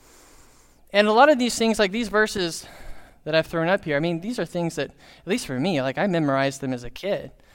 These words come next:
And we, we have these verses and these slogans posted all over our churches. But sometimes they become so familiar to us that they, we miss their meaning. For me,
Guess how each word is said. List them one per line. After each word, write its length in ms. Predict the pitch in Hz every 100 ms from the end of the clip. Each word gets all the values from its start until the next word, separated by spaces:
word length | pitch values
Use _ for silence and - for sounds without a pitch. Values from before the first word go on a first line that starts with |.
| _ _ _ _ _ _ 131
And 120 | 127
we, 160 | 165 190
we 220 | 156 180
have 280 | 190 185 175
these 240 | 180 -
verses 640 | - 151 151 196 196 180
and 120 | 160 156
these 200 | 156 - -
slogans 520 | - 165 180 151 135
posted 420 | - 160 - 143
all 200 | 139 143
over 360 | 143 139 135 131
our 160 | 139 135
churches. 600 | - 196 - - - - - - - _ _ _ _ _ _ _ _ -
But 100 | 185
sometimes 580 | 262 285 277 247 226 -
they 340 | 175 202 185 185
become 420 | 190 233 214 190
so 280 | - 226 254
familiar 600 | - 208 220 254 226 180
to 240 | - 170
us 180 | 170 165
that 120 | 170
they, 120 | 160
we 360 | 156 156 196 165
miss 220 | 185 208
their 140 | 190 160
meaning. 480 | 151 160 135 123 - - - - _ _ _ _ _ _ _ _ _ _ _ -
For 160 | 165
me, 400 | 156 175 226 226